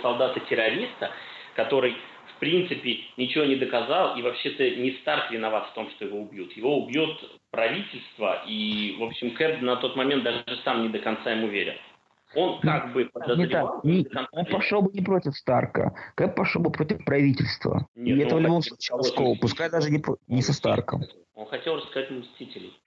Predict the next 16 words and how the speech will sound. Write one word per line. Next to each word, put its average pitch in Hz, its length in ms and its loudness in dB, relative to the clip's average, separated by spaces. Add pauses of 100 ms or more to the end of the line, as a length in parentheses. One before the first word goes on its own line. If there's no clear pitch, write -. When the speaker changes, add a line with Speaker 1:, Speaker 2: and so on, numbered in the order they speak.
(220)
Speaker 2:
Ну, 123 120 -2
я 120 140 2
понимаю, 143 500 4
но 117 140 6
я 123 140 6
тебе 127 140 2
говорю, 120 160 4
ещё 123 200 4
раз, 120 160 4
если 120 220 4
бы 131 140 4
убили, 127 440 6 (500)
Баки 139 420 4
в 135 100 6
этот - 220 2
момент, 113 500 6